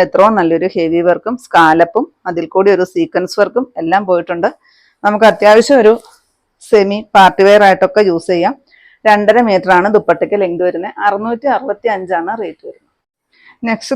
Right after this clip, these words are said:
ദാ നല്ലൊരു ഗ്രേപ്പ് ഷെയ്ഡ്, കറക്റ്റ് ആയിട്ട് വരുന്ന ഒരു ഗ്രേപ്പ് ഷെയ്ഡ് ആണ് ട്ടോ.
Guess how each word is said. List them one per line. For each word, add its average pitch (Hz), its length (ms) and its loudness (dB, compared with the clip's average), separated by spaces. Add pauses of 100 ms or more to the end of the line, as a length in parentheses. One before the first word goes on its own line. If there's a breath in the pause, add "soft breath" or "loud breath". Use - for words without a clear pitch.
ദാ 226 80 4 (380)
നല്ലൊരു 226 720 0 (100)
ഗ്രേപ്പ് 170 320 -4
ഷെയ്ഡ്, 156 240 -10 (720)
കറക്റ്റ് 196 400 -4
ആയിട്ട് 202 180 -2
വരുന്ന 170 320 -2
ഒരു 180 60 -8
ഗ്രേപ്പ് 165 340 -2
ഷെയ്ഡ് 160 220 -4
ആണ് 156 180 -8
ട്ടോ. 170 100 -6